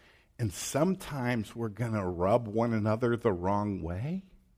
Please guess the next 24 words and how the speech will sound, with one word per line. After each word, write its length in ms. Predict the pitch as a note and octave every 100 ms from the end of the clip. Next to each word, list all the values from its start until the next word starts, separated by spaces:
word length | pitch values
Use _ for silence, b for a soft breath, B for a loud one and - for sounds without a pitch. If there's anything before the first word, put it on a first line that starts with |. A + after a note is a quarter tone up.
| _ _ _ _ _ _ _ _ -
And 220 | G#2+ F#2+
rather 360 | F#2+ A#2+ F3
than 240 | D#3+ E3 B2
letting 500 | G2 A2 C#3 C#3 F#2
that 360 | F#2+ G2+ A2 -
affect 640 | F2 - G2+ F#2+ - -
us, 580 | A2+ E3+ G3 - - - _ _ -
we 140 | B2+
go, 420 | A2+ G#2 G2+ A#2 - _ _ _ _
"Oh, 100 | D4
well, 360 | A#3 F3+ F#3+ - _ _ _ _ _ _ _ _
love 180 | D3 F3
covers 340 | F#3 F#3 F3
a 60 | C#3+
multitude 520 | C3 C#3+ C#3 - D#3+
of 100 | D#3
sins." 560 | - G#3+ F#3+ B2 - - _ _ _ _ _ _ _ _ _ _ _ _ _ _ _ _ _ _ _ -
Unless 280 | G2 A#2+ -
you 60 |
wanna 180 | C3+ C#3
be 120 | C3+
the 100 | A#2+
full-time 480 | - C#3 C3 C#3 B2+
person, 400 | - C#3 -